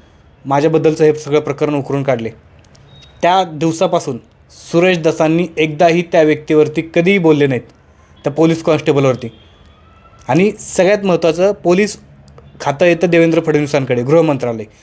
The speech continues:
आणि गृहमंत्रालय देवेंद्र फड-, फडणवीसांकडे. जर पोलिसांवरती जर प्रश्नचिन्ह निर्माण झालं असतं किंवा सुरेश दसांनी केलं असतं, तर सरळ सरळ देवेंद्र फडणवीसांवरती निशाणा होता. आणि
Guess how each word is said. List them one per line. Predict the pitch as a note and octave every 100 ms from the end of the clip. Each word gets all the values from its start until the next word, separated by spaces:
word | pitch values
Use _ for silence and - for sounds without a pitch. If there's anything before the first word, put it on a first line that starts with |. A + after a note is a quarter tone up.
| _
आणि | A#2+ C3
गृहमंत्रालय | C3 E3 E3+ E3 G3+ A3+
देवेंद्र | G#3+ G3 F#3
फड-, | F3+ D#3 D3 C#3 C#3
फडणवीसांकडे. | C#3 D#3+ D#3 D3+ C3+ A#2+ A#2 - _ - - - - -
जर | F3
पोलिसांवरती | F#3 - E3+ F3 F#3 F#3+ F3+ F#3
जर | F3+
प्रश्नचिन्ह | E3+ D#3 F3+ E3 E3 E3 E3
निर्माण | D#3+ D#3 D#3 D#3
झालं | D3+ D3
असतं | D3 -
किंवा | D3+ E3 D#3+ D#3+
सुरेश | - - D3+
दसांनी | D3+ D3 D#3+
केलं | D#3 D3+ C#3+
असतं, | C#3 F#3 A#3 - - - - _
तर | D3+
सरळ | D3+ F3 F3+ F#3+
सरळ | F#3 E3+
देवेंद्र | F3+ D#3 D#3+ E3 E3
फडणवीसांवरती | D3+ D3+ C#3+ D3 D3 D3+
निशाणा | C#3 C#3+ C3+
होता. | B2 - - - - - - - - - - - - - - - - - -
आणि | B2+ D#3 G3+